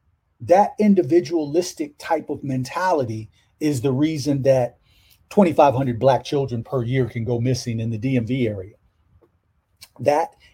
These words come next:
individualistic type mentality is the reason that seventy-five to eighty thousand Black women can just go missing and never turn up again, and nobody really cares. It doesn't get the news coverage. People aren't really talking about it because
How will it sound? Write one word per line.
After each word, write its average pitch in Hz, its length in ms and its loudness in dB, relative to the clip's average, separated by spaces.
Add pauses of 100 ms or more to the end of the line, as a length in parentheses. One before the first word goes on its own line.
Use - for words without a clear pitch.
(120)
individualistic 147 1080 0
type 139 260 -2
mentality 139 600 0
is 120 120 -2
the 131 80 -2
reason 135 380 -6
that 120 240 0 (400)
seventy-five 143 720 4
to 143 180 -6
eighty 131 140 -2
thousand 123 400 0
Black 135 320 4
women 123 300 -2
can 120 200 -6
just 113 240 -4
go 123 160 0
missing 127 480 0
and 113 240 -6 (140)
never 143 260 4
turn 135 260 -4
up 135 140 4
again, 127 320 -2
and 123 140 0
nobody 135 400 2 (300)
really 170 200 6
cares. 147 520 0 (240)
It 123 60 -18
doesn't 156 260 2
get 147 180 -4
the 135 80 -6
news 147 320 -2
coverage. 135 640 0 (260)
People 185 340 -2
aren't 135 280 -2
really 151 240 0
talking 147 420 -6
about 143 260 2
it - 140 -6 (220)
because 147 420 -4